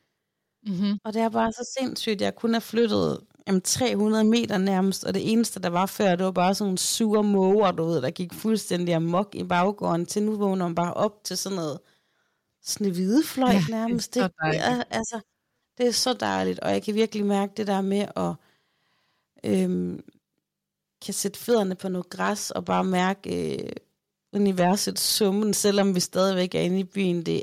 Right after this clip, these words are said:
Speaker 2: er så dejligt.
Speaker 1: Ja. Nu er vi jo i, øh, starten af april, og, øhm,
Speaker 2: Mhm.
Speaker 1: jeg har sådan tænkt på at lave en Instagram, en Instagram-opdatering,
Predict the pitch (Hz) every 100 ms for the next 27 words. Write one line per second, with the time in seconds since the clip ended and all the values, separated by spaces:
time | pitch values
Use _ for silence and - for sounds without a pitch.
0 | - - 170 165 - _ - - - 160
1 | 151 _ _ _ _ - 160 160 143 -
2 | - _ - - 220 233 202 214 233 226
3 | 196 - 185 196 180 170 165 - 226 196
4 | 175 180 165 - 214 143 170 _ _ _
5 | - - - - 190 180 180 180 175 170
6 | 147 - - _ _ _ _ _ _ _
7 | _ _ _ _ _ - 226 214 202 220
8 | - 233 202 208 190 190 214 - 208 220
9 | 240 262 202 180 170 - - _ _ 226
10 | 233 262 294 - 254 214 196 202 214 214
11 | 185 - 214 190 175